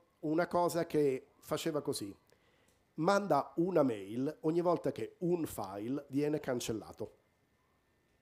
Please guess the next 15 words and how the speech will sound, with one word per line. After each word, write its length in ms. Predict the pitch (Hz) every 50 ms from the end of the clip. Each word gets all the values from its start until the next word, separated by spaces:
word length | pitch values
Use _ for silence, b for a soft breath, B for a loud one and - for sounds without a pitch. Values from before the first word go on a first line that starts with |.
| _ _ _ _ _ _ _ _ _ _ _ _ _ _ _ _ _ _ _ _ _ _ _ _ _ _ _ _ _ _ _ _ _ _ _ _ _ _ _ _ _ - _
Ok? 440 | - 139 - 170 156 135 135 139 - - _ _ _ _ _ _ _ _ _ _ _
Pausa. 360 | - - 101 110 104 - 113 - _ _ _ _ _ _ B B B B B B B B B B B B B B B B B B -
Ah, 220 | - 196 190 175 B B B B B B B _ _ -
poi 200 | - 330 269 185
un 120 | 180 214
giorno 480 | 233 254 160 135 139 147 170 202 226 220
qualcuno, 840 | - - 208 202 208 - 160 147 127 131 143 160 175 185 180 - - _ _ -
mm, 440 | 151 139 139 131 123 123 123 120 113 110 - _ _ _ _ _ _ _ _ _ _ _ _ _ _ _ _ _ _ _ _ _ _ _ _ _ _ _ _ _ _ _ _ _ _ _ _ - - _ _ _ _ _
succede 520 | - - - 208 208 - - 196 156 151 165
una 160 | 175 226 220
cosa 440 | - 139 120 131 127 160 180 202 -
e 320 | - 185 190 185 - - _ _ _ -
arriva 580 | 190 202 190 156 139 131 131 139 147 151 160 - -
un 260 | 175 151 151 147 151
avviso 640 | 160 147 131 135 123 110 - 139 143 139 - -